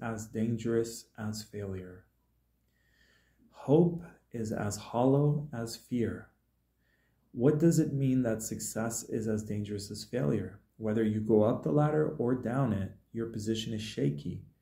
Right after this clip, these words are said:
When you stand with your two feet on the ground, you will always keep your balance. What does it mean that hope is as hollow as fear? Hope and fear are both phantoms, that arise from thinking of the self.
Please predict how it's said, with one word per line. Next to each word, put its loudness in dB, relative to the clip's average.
When -4
you -2
stand 2
with 6
your 4
two 2
feet 0
on 0
the 2
ground, 0
you 2
will 4
always 2
keep -6
your 0
balance. -6
What 2
does 6
it 4
mean 4
that 0
hope 0
is -2
as -2
hollow 0
as -4
fear? -4
Hope 4
and 4
fear 4
are 0
both 0
phantoms, 0
that -4
arise 2
from -8
thinking -6
of -6
the -2
self. -2